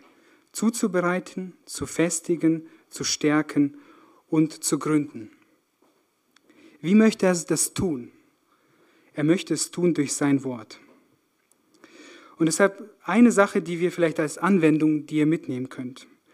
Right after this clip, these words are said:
Also er, du wirst durch die Gnade Gottes bewahrt und die Gnade Gottes wird dir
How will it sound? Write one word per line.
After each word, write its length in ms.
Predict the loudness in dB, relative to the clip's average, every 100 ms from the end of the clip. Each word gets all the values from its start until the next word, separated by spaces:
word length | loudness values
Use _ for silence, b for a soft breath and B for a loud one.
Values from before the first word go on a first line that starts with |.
| b
Also 240 | -6 2 0
er, 240 | 0 -6 -6 -10 -12 _ _ -10
du 200 | -6 0
wirst 280 | 2 2 0
durch 140 | -2
die 140 | -4 0
Gnade 540 | 2 2 2 -2 -6 -4
Gottes 460 | 0 0 -2 -10 -10
bewahrt 420 | -2 0 0 -2
und 120 | -6
die 80 | -4
Gnade 320 | -4 -4 -2
Gottes 400 | -2 -2 -6 -6
wird 180 | -6 -2
dir 160 | -4